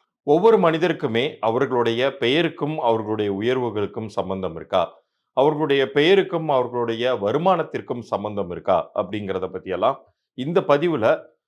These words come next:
ஒரு நிஜமாக இருக்கக்கூடிய ஒரு மூன்று நபர்களுடைய பிறந்த தேதி, அவர்களுடைய பெயரை வச்சு ஒப்பிட்டு நம்ம பார்க்க போறோம்.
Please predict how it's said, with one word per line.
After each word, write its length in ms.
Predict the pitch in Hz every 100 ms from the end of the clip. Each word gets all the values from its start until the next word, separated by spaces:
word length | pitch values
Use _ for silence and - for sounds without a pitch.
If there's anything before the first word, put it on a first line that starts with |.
| _
ஒரு 240 | - 123 120
நிஜமாக 580 | 120 143 156 156 151 165
இருக்கக்கூடிய 540 | 120 147 139 147 135
ஒரு 160 | 127 117
மூன்று 320 | 151 190 160
நபர்களுடைய 840 | 131 147 135 131 117 107 120 151
பிறந்த 400 | - 113 123 123
தேதி, 320 | 123 107 117
அவர்களுடைய 520 | 139 101 98 92 90
பெயரை 340 | 90 113 123 113
வச்சு 440 | 95 92 147 156 _ _ _
ஒப்பிட்டு 420 | - - 123 104
நம்ம 320 | 107 95 107 135
பார்க்க 380 | - 87 - 82
போறோம். 520 | 80 80 _ _ _